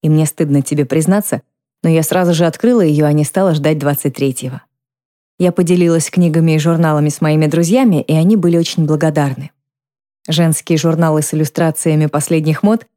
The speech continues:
стали отрадой для наших глаз. Шоколад, к сожалению, весь исчез, потому что мы его сразу съели,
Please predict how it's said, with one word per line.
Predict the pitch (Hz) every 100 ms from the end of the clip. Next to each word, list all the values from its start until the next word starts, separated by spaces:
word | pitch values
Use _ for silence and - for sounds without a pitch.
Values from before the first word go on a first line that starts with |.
| _
стали | - 165 151
отрадой | 151 151 175 170
для | 143 143
наших | 143 147 - 143
глаз. | 147 135 - - _ _ _ _ _ _ _
Шоколад, | - - - 160 151 -
к | -
сожалению, | 156 156 151 151 156 156
весь | 156 -
исчез, | 160 - 147
потому | - 139 151 151
что | -
мы | 151 151
его | 147 156
сразу | 160 156 156
съели, | - 247 160